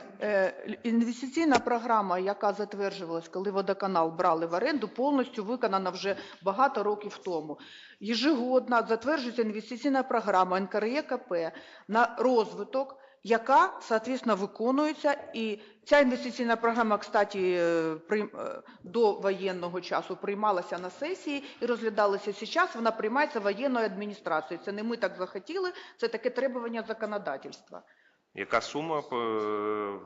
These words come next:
Speaker 2: річна по інвестиціях обов'язково у вас на цей рік?
Speaker 1: Тріс-, е, сто двадцять мільйонів.
Speaker 2: Сто двадцять.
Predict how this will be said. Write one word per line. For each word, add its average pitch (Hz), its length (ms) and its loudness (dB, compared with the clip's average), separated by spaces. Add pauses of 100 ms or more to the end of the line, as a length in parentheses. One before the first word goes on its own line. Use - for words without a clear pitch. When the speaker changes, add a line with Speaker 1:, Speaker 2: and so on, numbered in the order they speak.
(260)
Speaker 2:
річна 107 520 -2
по 101 280 -6
інвестиціях 101 680 -12
обов'язково 92 760 -8
у - 20 -10
вас 90 340 -14 (340)
на 101 120 -10
цей 98 260 -8
рік? 123 260 -12 (1120)
Speaker 1:
Тріс-, 262 280 -4 (160)
е, 170 300 -6 (120)
сто - 280 -8
двадцять 254 400 -4
мільйонів. 170 540 -6 (640)
Speaker 2:
Сто 90 80 -18
двадцять. 80 280 -20